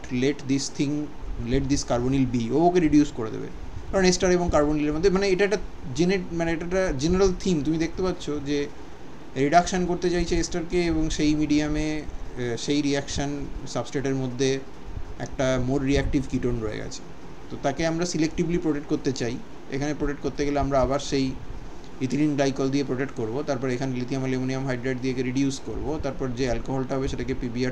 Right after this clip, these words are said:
থ্রি দিয়ে treat করব, এবং তারপরে এইচ থ্রি ও প্লাস দিয়ে আবার খুলে দেবো সব কিছু। That should be the way to go। তো তাই করেছি।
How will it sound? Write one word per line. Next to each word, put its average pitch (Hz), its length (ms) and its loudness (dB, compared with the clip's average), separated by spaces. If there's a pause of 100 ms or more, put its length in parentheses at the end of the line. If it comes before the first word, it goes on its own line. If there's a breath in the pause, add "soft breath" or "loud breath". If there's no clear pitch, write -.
থ্রি 131 120 -2
দিয়ে 131 160 0
treat 135 200 -2 (100)
করব, 113 320 -4
এবং 135 240 -2
তারপরে 135 280 -2
এইচ 127 160 0
থ্রি 139 120 0
ও 127 40 2
প্লাস 131 220 -2
দিয়ে 135 140 0
আবার 123 200 -2
খুলে 123 160 2
দেবো - 140 -6
সব 101 100 -8 (100)
কিছু। - 140 -10 (1300)
That 147 100 6
should 156 420 0
be 170 320 2
the 131 160 4
way 139 260 4
to 117 180 -2
go। 110 80 2 (720)
তো 127 240 -4
তাই 139 120 0
করেছি। 135 380 -2